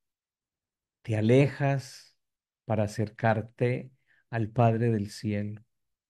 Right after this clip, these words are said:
Ayúdanos, Señor, también a tener la misma actitud, alejarnos de muchas cosas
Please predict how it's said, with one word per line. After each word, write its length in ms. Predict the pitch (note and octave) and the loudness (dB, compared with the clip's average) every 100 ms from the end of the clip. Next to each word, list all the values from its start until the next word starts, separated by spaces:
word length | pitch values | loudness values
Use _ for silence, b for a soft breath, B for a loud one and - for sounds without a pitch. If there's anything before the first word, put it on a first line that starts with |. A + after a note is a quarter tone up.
| B B B | B B B
Ayúdanos, 480 | B2+ A#2+ C3+ D3 C3+ | 2 4 4 4 0
Señor, 340 | C3+ A#2 A2+ | -2 -2 -2
también 440 | - C3+ C3 C#3 C#3 | -2 -2 0 0 -2
a 140 | C3 | -4
tener 580 | A#2+ A2 A2 A2 A2+ B2 | -4 -2 0 -2 -4 -4
la 100 | B2+ | 0
misma 360 | C3 C3 B2+ | 2 2 2
actitud, 720 | B2 - - G#2 - A#2 G2+ G#2 _ _ _ _ _ _ _ _ _ _ _ _ _ _ _ | -2 -8 -8 -8 -2 0 -2 -6 _ _ _ _ _ _ _ _ _ _ _ _ _ _ _
alejarnos 680 | A#2+ A2+ - B2 B2 C3+ B2 | -4 -4 2 2 2 0 0
de 80 | A#2 | 0
muchas 440 | A2+ A2 C3 - | -2 -4 -6 -4
cosas 720 | - D3+ D3 A#2 G#2 - - | -2 -2 -2 -8 -10 -12 -20